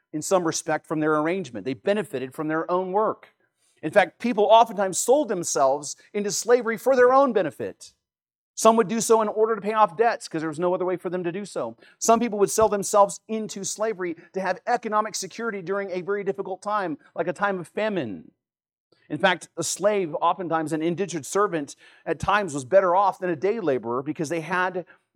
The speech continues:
guaranteed basic needs that are met.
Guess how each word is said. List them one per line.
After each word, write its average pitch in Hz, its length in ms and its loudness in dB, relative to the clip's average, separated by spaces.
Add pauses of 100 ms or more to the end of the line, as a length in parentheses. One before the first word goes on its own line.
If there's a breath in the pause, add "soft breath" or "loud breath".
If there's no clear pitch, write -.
guaranteed 196 920 -2
basic 170 420 -4
needs 156 520 -8 (220)
that 143 100 0
are 156 60 2
met. - 500 -6